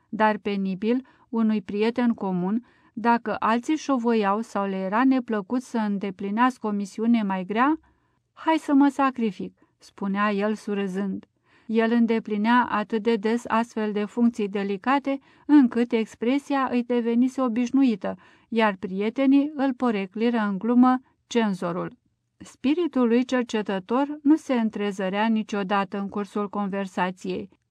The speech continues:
Lui Braille se străduia cu deosebită grijă să nu-i scape ceva ce ar fi putut mâhni pe cineva,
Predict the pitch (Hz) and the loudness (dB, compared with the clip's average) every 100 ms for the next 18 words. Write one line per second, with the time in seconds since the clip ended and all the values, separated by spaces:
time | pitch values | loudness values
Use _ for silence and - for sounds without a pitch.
0 | _ _ - 233 269 285 269 185 196 214 | _ _ -4 0 2 2 0 0 -2 0
1 | 269 - 254 - 254 262 247 254 269 254 | 0 -2 -6 -4 -2 0 0 2 0 0
2 | 226 233 254 240 214 202 214 202 190 220 | 0 2 2 0 -2 -2 -4 -4 -4 -2
3 | 277 269 247 233 214 226 247 - 226 240 | 0 0 -2 -2 -2 0 0 0 0 2
4 | 220 214 208 190 240 254 233 226 - 233 | -2 -2 -4 0 0 0 0 -2 -2 -2
5 | 233 233 277 240 208 190 202 233 226 214 | 0 0 0 0 -2 -2 0 0 0 -4
6 | - 214 190 190 233 | -2 -2 -2 2 0